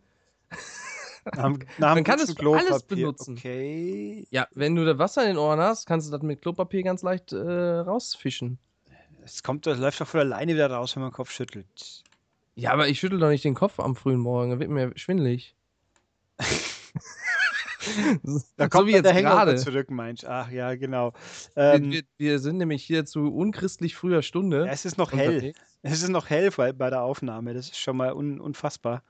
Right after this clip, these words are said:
Speaker 1: Vor ein-, allem ist ein Feiertag. Eigentlich dürften wir gar nicht arbeiten.
Speaker 2: Ja,
Speaker 1: Aber ist
Speaker 2: wir,
Speaker 1: ja
Speaker 2: wir tanzen ja nicht.
Speaker 1: Ist so.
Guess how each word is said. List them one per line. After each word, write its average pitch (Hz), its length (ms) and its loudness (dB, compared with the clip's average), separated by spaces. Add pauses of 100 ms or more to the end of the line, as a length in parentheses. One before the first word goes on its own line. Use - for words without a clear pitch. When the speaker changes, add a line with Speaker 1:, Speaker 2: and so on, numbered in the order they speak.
(200)
Speaker 1:
Vor 123 180 0
ein-, 156 220 2
allem 175 200 4
ist 156 120 -2
ein 135 100 -2
Feiertag. 123 480 0
Eigentlich 131 280 0
dürften 160 240 -4
wir 139 80 2
gar 135 100 0
nicht 127 140 0
arbeiten. 127 580 0 (320)
Speaker 2:
Ja, 135 60 0
Speaker 1:
Aber 143 80 4
ist 151 60 4
Speaker 2:
wir, 165 80 6
Speaker 1:
ja - 80 -6
Speaker 2:
wir 165 160 4
tanzen 156 380 -2
ja 117 80 -2
nicht. 110 320 -8 (380)
Speaker 1:
Ist 143 180 -4
so. 113 280 -8